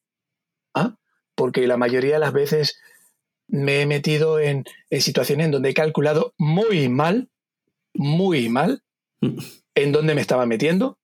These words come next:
Speaker 1: a nivel profesional, personal, en campañas, en lo que sea. Quizás en esa, en esa, en er-, en er-, cuando he errado en el cálculo inicial, pero estoy metido en la batalla, he dicho,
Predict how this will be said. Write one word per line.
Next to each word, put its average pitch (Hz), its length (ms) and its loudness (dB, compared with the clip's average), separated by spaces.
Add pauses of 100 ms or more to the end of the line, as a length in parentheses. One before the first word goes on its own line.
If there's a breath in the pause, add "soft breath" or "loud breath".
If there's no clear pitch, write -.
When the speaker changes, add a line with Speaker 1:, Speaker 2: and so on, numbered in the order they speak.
(840)
Speaker 1:
a 120 140 0
nivel 120 340 0
profesional, 123 720 -2
personal, 123 600 -2
en 131 100 -4
campañas, 151 760 -2
en 98 80 -4
lo 98 120 -4
que 101 100 -8
sea. 170 400 -2 (500 loud breath)
Quizás 156 400 0
en 175 140 2
esa, 180 500 0 (360 loud breath)
en 160 160 0
esa, 175 520 0
en 185 200 2
er-, 165 260 2
en 180 180 2
er-, 170 280 0 (600 loud breath)
cuando 185 460 0
he 196 80 2
errado 208 380 0
en 196 80 0
el 165 200 -2
cálculo 226 840 0
inicial, 185 480 0
pero 156 100 0
estoy 156 160 -2
metido 170 260 0
en 170 60 0
la 175 80 0
batalla, 160 400 0
he 151 60 0
dicho, 131 360 -2